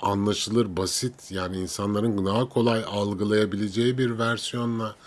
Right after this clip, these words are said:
vizyona girmek istedi. Bunun kavgası yaklaşık bir sene sürdü. Yoksa film çoktan bitmişti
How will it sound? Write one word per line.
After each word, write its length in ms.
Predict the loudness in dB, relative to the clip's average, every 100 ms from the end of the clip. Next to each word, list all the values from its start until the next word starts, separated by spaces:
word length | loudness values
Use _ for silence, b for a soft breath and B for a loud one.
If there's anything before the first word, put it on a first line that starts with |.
| B B B B -2
vizyona 420 | 2 6 8 8
girmek 380 | 6 6 4 0
istedi. 400 | -4 0 4 6
Bunun 240 | 6 4 4
kavgası 480 | 4 4 4 0
yaklaşık 520 | 0 0 -4 -4 -2 4
bir 100 | 4
sene 300 | 4 2 0
sürdü. 720 | -4 -2 6 6 6 2 2
Yoksa 300 | 0 0 -4
film 260 | 0 0
çoktan 500 | 0 -4 -4 -2 -2
bitmişti 580 | -2 -2 -4 -4 -4 -6